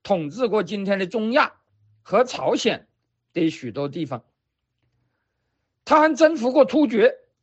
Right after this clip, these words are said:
然后立了一块汉文的觉特勤碑，现在这个碑还在蒙古的北部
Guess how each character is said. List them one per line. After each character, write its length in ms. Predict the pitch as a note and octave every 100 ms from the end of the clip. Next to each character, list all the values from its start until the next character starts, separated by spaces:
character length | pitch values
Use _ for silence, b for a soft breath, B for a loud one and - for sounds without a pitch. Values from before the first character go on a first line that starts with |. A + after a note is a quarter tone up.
| _ _ _ _ -
然 220 | G3+ A3+
后 100 | C#4
立 220 | C#4 C#4
了 100 | A#3+
一 80 | G#3+
块 220 | A#3 B3+
汉 340 | - F4 A3+
文 220 | F3 D#3+ F#3+
的 240 | G#3 - _ _ _
觉 180 | - A#3
特 140 | C4 D4
勤 260 | G3 A#3
碑， 280 | C4+ C#4 - _ _ _ _
现 240 | - C#4
在 120 | C4 B3
这 140 | A#3+
个 80 | B3
碑 380 | B3 A3 A3+ _
还 280 | - E3+ F#3
在 300 | G#3+ F#3+ - _ _ _ _ _
蒙 380 | D#3 F#3 F3+ A#3
古 220 | G#3+ D3+
的 260 | D3 D#3 D3+
北 320 | D#3 D3+ A#2
部 380 | G#2 A#3 D#3